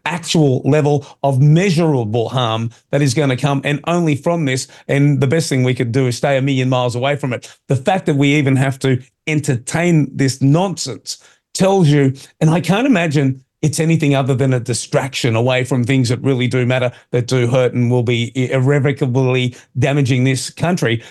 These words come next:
because it's such sheer madness. Why else would you do it other than to draw my attention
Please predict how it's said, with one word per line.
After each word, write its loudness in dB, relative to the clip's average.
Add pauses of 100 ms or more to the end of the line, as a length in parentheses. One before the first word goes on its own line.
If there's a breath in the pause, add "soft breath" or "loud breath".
(100)
because 0
it's -2
such -4
sheer 0
madness. 0 (200 loud breath)
Why 0
else -2
would 0
you 2
do 2
it -6
other -2
than 0
to 0
draw 0
my 0
attention -2